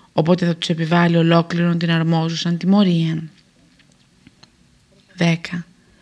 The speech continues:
Προπαντός δε φυλάσσεις κρίσιν και καταδίκην εκείνους που σύρονται οπίσω από σάρκα με επιθυμίαν, που μιαίνει και μολύνει,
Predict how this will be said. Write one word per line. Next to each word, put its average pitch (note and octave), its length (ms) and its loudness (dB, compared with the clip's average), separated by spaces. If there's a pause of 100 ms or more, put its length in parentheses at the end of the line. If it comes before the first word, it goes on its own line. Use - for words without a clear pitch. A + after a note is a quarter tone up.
(500)
Προπαντός G3 560 4
δε F#3+ 300 2
φυλάσσεις G3+ 680 0
κρίσιν F#3+ 580 2
και E3+ 120 -4
καταδίκην E3+ 760 -2 (580)
εκείνους C4 520 6
που - 120 -4
σύρονται G#3 400 4
οπίσω G3 420 2
από F#3+ 180 -2
σάρκα F#3 460 0
με F3 100 4
επιθυμίαν, E3+ 800 0 (520)
που F#3 140 2
μιαίνει G3+ 480 8
και A#3 160 0
μολύνει, E3+ 680 4